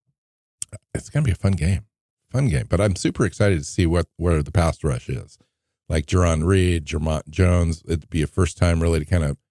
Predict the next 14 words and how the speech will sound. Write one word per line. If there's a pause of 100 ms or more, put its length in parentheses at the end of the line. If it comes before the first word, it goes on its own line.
(100)
pay
attention
to,
to
Dre
Jones, (540)
um,
on
the
field,
Uchenna
Nwasu,
Boye
Mafe,